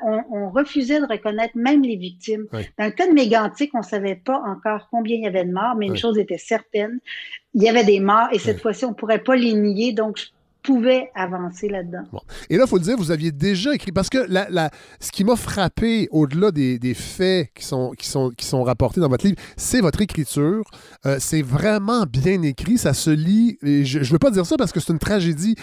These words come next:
Speaker 2: qui est arrivée réellement, mais ça, mais, mais la structure du livre se lit comme un polar.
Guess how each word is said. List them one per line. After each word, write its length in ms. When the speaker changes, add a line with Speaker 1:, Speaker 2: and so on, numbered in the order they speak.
Speaker 2:
qui 100
est 60
arrivée 200
réellement, 320
mais 120
ça, 280
mais, 300
mais 120
la 200
structure 520
du 120
livre 340
se 220
lit 340
comme 220
un 80
polar. 520